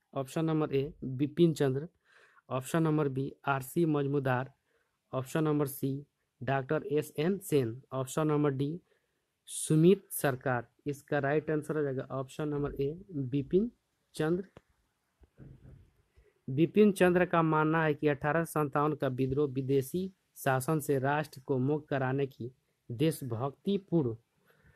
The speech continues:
एवं पर-, प्रगतिशील कोशिश थी। अठारह सौ सत्तावन का विद्रोह लॉर्ड कैनिंग के शासनकाल में हुआ था। इस विद्रोह में अलग-अलग व्यक्तियों ने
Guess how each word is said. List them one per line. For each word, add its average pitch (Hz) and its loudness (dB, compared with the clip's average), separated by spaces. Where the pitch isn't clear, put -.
एवं 160 0
पर-, 165 -2
प्रगतिशील 180 0
कोशिश 147 0
थी। - -12
अठारह 160 0
सौ 190 2
सत्तावन 175 4
का 175 -2
विद्रोह 147 2
लॉर्ड 143 4
कैनिंग 151 2
के 151 0
शासनकाल 127 -4
में 110 -6
हुआ 104 -10
था। - -20
इस 175 2
विद्रोह 160 6
में 180 8
अलग-अलग 156 2
व्यक्तियों 143 2
ने 160 2